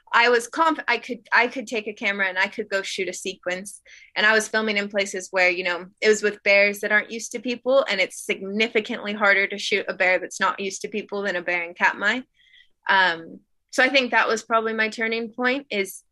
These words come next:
and it, it was almost just me gaining more confidence and more, um, yeah, just confidence in the field with the camera.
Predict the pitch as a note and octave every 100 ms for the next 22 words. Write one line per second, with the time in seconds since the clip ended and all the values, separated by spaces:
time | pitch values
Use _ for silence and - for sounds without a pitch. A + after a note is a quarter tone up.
0 | - G#3+ G#3 G#3+ - - A3 G#3 A3 A3+
1 | A3 - - _ A3 A3 A3 A3 A3+ G#3
2 | G#3 G#3+ G3+ G3 G3 G#3+ G#3+ G#3+ G#3+ A3
3 | A3 F#3+ F#3+ F#3+ G3 G3 F#3+ F3+ F#3 G#3
4 | _ _ _ _ - G3 F#3+ F#3 F3 -
5 | G#3 _ _ _ G3+ A3+ F#3 - - -
6 | G#3+ G#3 G#3 G3+ G3+ F#3+ - G3+ G3 A3
7 | - - - G3 G3 G3+ F#3+ G#3 F#3+ G#3
8 | A#3+